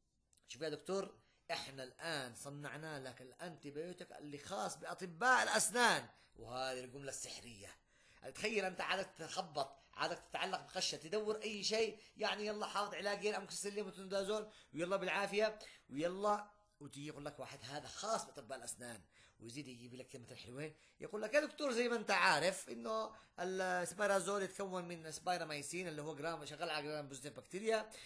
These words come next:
وجزء من جرام نيجاتيف، والميتوندازول اللي هو شغال على ال-، البكتيريا اللاهوائية، وزي ما أنت عارف إنه أغلب العدوى اللي بفهم هي بكتيريا لاهوائية". طبعًا أنت وقتها ما أنتش عارف،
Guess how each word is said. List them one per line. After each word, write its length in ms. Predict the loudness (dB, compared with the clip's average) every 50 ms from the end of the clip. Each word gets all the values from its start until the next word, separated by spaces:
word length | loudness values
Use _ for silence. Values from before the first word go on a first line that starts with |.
| -16 -18 -18 _
وجزء 400 | -2 2 2 2 2 2 0 -2
من 120 | -4 -4 -4
جرام 180 | -4 -4 -4
نيجاتيف، 340 | -4 -4 -2 -2 -2 -2 2
والميتوندازول 1400 | 4 6 8 10 10 10 8 6 2 0 0 0 0 0 -2 -4 -4 -6 -2 0 0 2 2 2 4 4 2 2 -2 -8 -18 -20 -10 -6
اللي 180 | -2 0 2 2
هو 200 | 2 4 2 2
شغال 480 | 2 2 0 0 2 4 4 6 6
على 320 | 6 4 4 4 4 4 2
ال-، 60 | 0
البكتيريا 580 | -2 -4 -6 -6 -8 -10 -12 -12 -6 -4 -4 -2
اللاهوائية، 600 | 0 0 2 2 2 2 0 0 -2 -2 0 0
وزي 300 | 0 0 0 0 2 2
ما 80 | 0
أنت 140 | 2 2 2
عارف 420 | 2 4 6 6 6 6 4 2
إنه 200 | -2 -4 -4 -4
أغلب 360 | -4 -2 0 0 0 0 -2 -6 -10 -18 -20 -12 -6 -4
العدوى 640 | -2 2 4 4 6 6 6 6 4 4 4 4
اللي 180 | 4 4 0 -2
بفهم 320 | -4 -6 -4 -2 -2 0
هي 140 | 0 -2 -2
بكتيريا 240 | -4 -6 -6 -4 -2
لاهوائية". 220 | -2 -2 -2 -4
طبعًا 240 | -6 -6 -4 -4 -4
أنت 140 | -2 -2 -4
وقتها 320 | -4 -4 -6 -6 -6 -6 -8
ما 80 | -12
أنتش 200 | -10 -6 -6 -2
عارف، 260 | 0 0 0 -2 -4